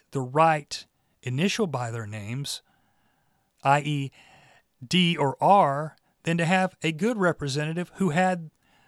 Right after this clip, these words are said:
the opposite in-, initial beside their names,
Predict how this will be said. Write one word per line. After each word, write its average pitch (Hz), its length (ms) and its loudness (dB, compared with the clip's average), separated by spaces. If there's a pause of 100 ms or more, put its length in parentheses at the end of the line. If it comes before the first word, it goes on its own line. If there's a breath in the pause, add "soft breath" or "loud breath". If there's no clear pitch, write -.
(360 soft breath)
the 151 140 -6
opposite 160 480 2
in-, 120 140 -6 (100)
initial 131 720 -4 (400)
beside 123 340 -4
their 113 140 -6
names, 113 500 -8